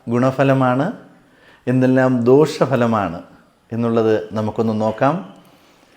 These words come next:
നിങ്ങൾ ആദ്യമായിട്ടാണ് ഈ ചാനൽ കാണുന്നു എന്നുണ്ടെങ്കിൽ ചാനൽ ഒന്ന് സബ്സ്ക്രൈബ് ചെയ്യുക. കൂടാതെ ജ്യോതിഷ സംബന്ധമായ സംശയങ്ങൾക്ക്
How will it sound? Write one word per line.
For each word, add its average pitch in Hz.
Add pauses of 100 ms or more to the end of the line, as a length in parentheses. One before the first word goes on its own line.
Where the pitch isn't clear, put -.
(200)
നിങ്ങൾ 165 (140)
ആദ്യമായിട്ടാണ് 139
ഈ 135
ചാനൽ 120
കാണുന്നു 113
എന്നുണ്ടെങ്കിൽ 104 (160)
ചാനൽ 120 (200)
ഒന്ന് 110
സബ്സ്ക്രൈബ് 120 (120)
ചെയ്യുക. 82 (1200)
കൂടാതെ 156 (200)
ജ്യോതിഷ 135
സംബന്ധമായ 131 (360)
സംശയങ്ങൾക്ക് 123